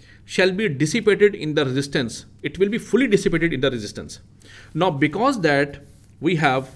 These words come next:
if, if I, if I may draw the exponential here,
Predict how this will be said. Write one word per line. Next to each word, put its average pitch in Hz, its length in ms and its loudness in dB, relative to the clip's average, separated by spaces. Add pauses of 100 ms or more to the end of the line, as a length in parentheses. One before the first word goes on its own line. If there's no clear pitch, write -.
(200)
if, - 220 -10
if 139 180 -6
I, 139 280 -2
if - 140 -8
I 147 80 -2
may 185 160 2
draw 139 320 2
the 123 420 -2
exponential 127 480 -6
here, 120 320 -4